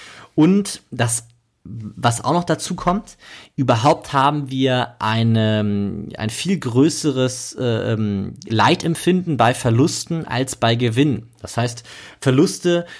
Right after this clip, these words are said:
schmerzen uns mehr als Gewinne, auch wenn sie die gleiche Höhe haben. Und, ähm,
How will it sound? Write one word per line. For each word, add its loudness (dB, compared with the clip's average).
schmerzen 0
uns -4
mehr 2
als -6
Gewinne, 0
auch 0
wenn 0
sie -6
die -12
gleiche -2
Höhe -2
haben. -20
Und, 4
ähm, 2